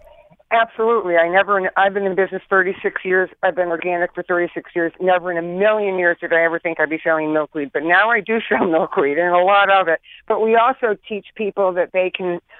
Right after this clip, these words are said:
also use other forms of the genus Asclepias that are much less invasive, and we try and match people to the proper Asclepias that's right for their home environment. You know, you can have a deck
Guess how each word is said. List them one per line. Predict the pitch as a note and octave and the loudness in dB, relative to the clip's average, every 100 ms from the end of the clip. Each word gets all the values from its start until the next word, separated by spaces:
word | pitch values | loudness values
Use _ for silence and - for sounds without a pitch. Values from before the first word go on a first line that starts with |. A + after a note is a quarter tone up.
| _ | _
also | F#3 G3+ G3+ - G3 F3 E3 _ _ _ | 2 2 0 0 0 2 -2 _ _ _
use | E3+ A3 G#3 F#3+ - G#3+ | -4 0 0 -2 0 0
other | A3+ G#3+ G3+ - | 2 -2 -2 0
forms | C4 A3 E3+ D#3+ - | 0 0 -2 -6 -8
of | E3 | -8
the | F3 | -10
genus | D#3 G3 F#3+ F3 - | -8 -6 -4 -6 -8
Asclepias | - - A3+ A#3 E3+ D3+ - | -18 -14 -12 -10 -6 -8 -6
that | F#3 | -4
are | D#3+ | -4
much | F3 F#3 F3+ F3+ | -2 -2 -2 -6
less | F3 - | -6 -6
invasive, | D#3 D3 G3+ A3 - A2 - | -8 -4 -4 -4 -8 -10 -6
and | E3 D#3 | -6 -4
we | E3 | -6
try | - G#3+ F3+ | -4 -2 0
and | E3+ | 0
match | E3+ F3+ F#3+ - | 0 0 0 -6
people | - E3 D3+ D3+ | -10 -8 -8 -8
to | F3+ | -4
the | D#3 | -4
proper | - F#3+ F3 F3 D#3 | -2 -2 -2 -2 -4
Asclepias | - - G3+ D#3 D3 - | -4 -2 0 -2 -6 -4
that's | E3 - | -6 -2
right | E3+ E3+ - | 0 0 -2
for | F3+ D#3+ | -6 -2
their | F3+ | -2
home | E3 G3 F#3 | 0 0 0
environment. | F3 D#3+ F#3 F3 C#3 _ - | -2 0 0 2 -2 _ -6
You | A#3+ | 0
know, | C4+ A#3+ | 0 -2
you | A#3 C#4 | -8 -6
can | B3 | -2
have | G#3 | -2
a | E3 | -4
deck | C#3 G#3 F3 | -6 -4 -4